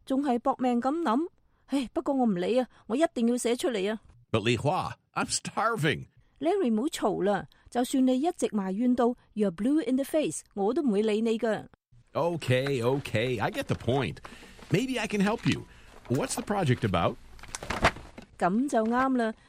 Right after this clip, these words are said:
Speaker 1: 呢個作業係美國歷史課，我哋小組每個人都要介紹一個美國歷史人物，但係其他組員都係美國人，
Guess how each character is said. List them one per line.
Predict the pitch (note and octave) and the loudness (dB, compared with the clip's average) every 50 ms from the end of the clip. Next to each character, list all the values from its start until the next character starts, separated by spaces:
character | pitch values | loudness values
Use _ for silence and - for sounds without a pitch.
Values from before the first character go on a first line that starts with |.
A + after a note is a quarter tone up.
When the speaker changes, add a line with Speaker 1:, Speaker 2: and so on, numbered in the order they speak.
| _ _ | _ _
Speaker 1:
呢 | E4 F4 | 0 0
個 | E4 D4+ | 0 2
作 | - C#4+ C4 A#3 | 2 2 0 0
業 | A#3 A#3+ | 0 -4
係 | A#3 C#4 B3+ A3+ | -4 -2 0 0
美 | A#3 A3+ | 0 2
國 | A3+ C#4 - - | 2 0 0 0
歷 | G#3+ A3 G#3+ | -2 -4 -4
史 | - - - A3 B3 | -4 -4 -4 -2 -4
課， | D4+ - C#4 A3+ A3 A3 - _ _ _ _ _ | -2 0 0 0 0 0 -4 _ _ _ _ _
我 | - C#4+ | -8 -4
哋 | D#4+ D#4 C#4+ C4+ | -2 -2 -2 -2
小 | C4 - C4 | -2 -2 -2
組 | D4 D#4+ - D#4+ E4 F4 D4+ | -2 0 0 0 0 2 0
每 | B3 C4 | 0 2
個 | C#4 C4 | 2 2
人 | C4 A#3+ F3 F3+ F#3 | 2 0 -2 -2 -2
都 | D4 D#4+ | -2 0
要 | D#4 D4 B3+ | 0 0 0
介 | - - | 0 0
紹 | A#3 A#3 A#3 - A#3 G#3+ | 0 0 0 0 -2 -2
一 | B3+ D4+ | -2 -2
個 | - C4+ A#3 | -2 -2 0
美 | G#3+ G#3 - | 0 0 0
國 | - A3+ - | -2 -4 -4
歷 | G3+ G3 - - | -4 -6 -6 -6
史 | - B3 | -4 -2
人 | D4 B3+ F3+ D#3+ | -2 -2 -2 -4
物， | F3 F#3 - _ _ _ _ _ _ _ _ | -4 -6 -6 _ _ _ _ _ _ _ _
但 | - B3+ C4 D4+ | -2 -2 0 0
係 | D4 B3+ C4 | 0 -2 -2
其 | - C#4+ G#3 | 0 0 0
他 | - D#4+ D#4+ E4+ | 2 2 0 0
組 | E4 - A#3 B3 D4 | 2 0 0 0 0
員 | C#4+ A#3+ F#3+ | 0 -2 -2
都 | A3+ D4+ | -2 -2
係 | F4 D4+ | 0 0
美 | A3 G#3+ A#3 | 0 -2 0
國 | - C4 B3 - | 0 -2 -2 -2
人， | F#3 F3+ E3+ F#3+ A3+ A#3 | -2 -2 0 0 0 -2